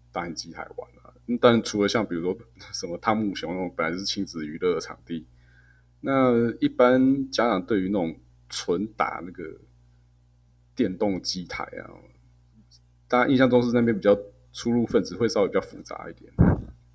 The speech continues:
好啊，那后来就是慢慢进入，就是电视随着网络兴起，那个人游戏电脑，个人电脑的P C game，哦，也兴起了。那也就慢慢的出现了网咖这种东西嘛，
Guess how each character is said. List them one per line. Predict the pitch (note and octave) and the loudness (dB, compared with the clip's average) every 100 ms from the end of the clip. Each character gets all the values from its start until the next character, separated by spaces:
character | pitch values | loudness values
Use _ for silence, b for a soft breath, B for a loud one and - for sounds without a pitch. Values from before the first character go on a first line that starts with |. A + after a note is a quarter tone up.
| _ _ _ _ _ - B B B B _ | _ _ _ _ _ -20 B B B B _
好 | F2 F2+ | 0 2
啊， | G#2+ | 4
那 | C3 | 4
后 | C#3+ B2+ | 6 8
来 | G#2 | 8
就 | G2 | 4
是 | G#2+ A2 | 0 0
慢 | G#2+ | 2
慢 | A2 G2+ | 2 2
进 | A2 G2+ | 0 -2
入， | G2 | -2
就 | F#2+ | -4
是 | F#2 F#2+ F#2+ F#2 - b b b b b _ | -6 -6 -6 -8 -12 b b b b b _
电 | - | 0
视 | A2+ - A2 G#2 G2+ G2+ G2 - | 0 0 -2 -2 -2 -4 -6 -10
随 | - - G#2 | -12 -2 0
着 | G#2 | 2
网 | F#2 F#2 | 2 2
络 | A#2 A2+ | 2 0
兴 | - G2 G2+ | -2 -2 -4
起， | - E2 F2 | -4 -6 -4
那 | G#2 | -4
个 | - F#2+ | -2 -2
人 | F2 | -2
游 | E2+ F2 | -6 -6
戏 | - G2+ E2+ E2 - _ _ _ _ _ _ _ _ | -8 -8 -10 -14 -20 _ _ _ _ _ _ _ _
电 | B2+ F#2+ | -2 -2
脑， | E2+ E2 | -2 -6
个 | - G#2 | 0 0
人 | F2+ | 0
电 | G#2+ F2 | -4 -4
脑 | D#2 | -6
的 | D#2 D#2+ _ _ _ | -12 -14 _ _ _
P | - G2 | -10 -8
C | F#2 | -8
game， | F2+ - E2 D#2+ | -2 0 0 -4
哦， | F2 E2+ E2+ | -14 -16 -12
也 | F2 | -10
兴 | - F2 | -8 -8
起 | F2+ - - | -10 -10 -12
了。 | - - b b b b b _ - | -12 -14 b b b b b _ -6
那 | A2 | 0
也 | G2+ | 2
就 | A2+ | 4
慢 | A2 | 4
慢 | G#2+ G2+ | 4 4
的 | F#2 | 2
出 | F2+ - G2 | 0 -6 -6
现 | G2 | -4
了 | F2 E2+ | -4 -6
网 | - F2+ E2 | -4 -4 -4
咖 | - F#2+ F2 | 0 0 2
这 | |
种 | E2+ D2+ | -4 -8
东 | E2 E2+ | -10 -8
西 | - D#2 | -10 -10
嘛， | - E2 - | -12 -14 -18